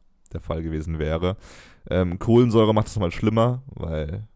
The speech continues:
Luft in deinen Magen reinkommt und es einfach auch anstrengend ist. Äh, Kohlensäure allgemein, Mineralwasser mit Kohlensäure, don't do it. Ähm, stilles Wasser is the way to go.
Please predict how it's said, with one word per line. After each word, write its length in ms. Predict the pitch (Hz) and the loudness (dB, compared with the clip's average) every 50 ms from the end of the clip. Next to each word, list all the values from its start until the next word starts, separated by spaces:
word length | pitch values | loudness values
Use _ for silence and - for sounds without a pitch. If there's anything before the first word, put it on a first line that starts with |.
| _ _ _ _ _ _ _ _ _ - _ _ - - | _ _ _ _ _ _ _ _ _ -20 _ _ -20 -14
Luft 580 | - - 107 104 107 127 131 - - - - - _ | -10 -10 -4 2 4 4 4 2 -2 -8 -16 -18 _
in 160 | - 110 110 | -8 -4 -2
deinen 160 | 107 104 107 | 0 0 2
Magen 320 | 104 101 104 104 110 110 95 | 2 2 2 2 0 0 -2
reinkommt 580 | 101 101 92 101 110 113 117 104 104 104 101 - | 0 0 0 -2 -2 -2 -2 -2 -2 -4 -6 -8
und 220 | - 90 87 82 | -8 -8 -8 -8
es 160 | 92 - - | -10 -12 -12
einfach 180 | - - - - | -10 -10 -10 -10
auch 140 | 95 95 - | -12 -12 -12
anstrengend 560 | - 92 90 - - - - 85 87 85 - | -12 -12 -12 -12 -10 -10 -10 -8 -10 -8 -8
ist. 240 | - 87 - - - - - - - - - - 95 - | -8 -8 -10 -12 -18 -20 -20 -20 -20 -20 -20 -20 -20 -12
Äh, 120 | - 92 | -12 -12
Kohlensäure 640 | 90 - - 107 107 98 92 95 92 90 92 87 - - | -10 -6 -4 -4 -4 -2 -2 -2 -2 0 -2 -4 -4 -4
allgemein, 640 | - 98 87 90 90 87 92 95 98 101 98 98 104 - | -4 -4 -2 -2 0 0 0 0 0 -2 -4 -8 -10 -10
Mineralwasser 540 | 92 90 90 85 90 92 87 92 90 92 87 | -6 -4 -2 0 0 0 0 0 -2 -4 -6
mit 120 | 85 - | -8 -10
Kohlensäure, 720 | - - 95 92 90 87 92 87 90 87 87 85 87 - - _ _ - | -6 -2 -2 -2 0 0 0 0 2 0 0 -2 -4 -6 -10 _ _ -18
don't 260 | 95 87 95 95 95 | -10 -6 -4 -4 -2
do 220 | 90 98 98 101 104 | -2 -2 -2 -2 -4
it. 180 | 107 - - - _ _ _ _ _ _ _ _ _ _ _ _ _ _ _ _ _ - - - _ _ _ _ | -4 -6 -12 -20 _ _ _ _ _ _ _ _ _ _ _ _ _ _ _ _ _ -20 -20 -20 _ _ _ _
Ähm, 340 | 101 98 95 90 92 80 - | 0 2 2 2 0 -4 -4
stilles 300 | - - 131 127 - - | 0 2 2 2 2 2
Wasser 500 | 101 110 - - 117 98 85 78 - - - _ _ _ | 0 0 0 0 -2 -2 -2 -4 -8 -14 -20 _ _ _
is 160 | - 107 - | -8 -6 -2
the 80 | - 98 | -2 0
way 140 | 92 92 90 | 2 2 0
to 120 | 90 87 | 0 -2
go. 300 | 78 85 78 76 78 - | -2 -2 -2 -2 -4 -8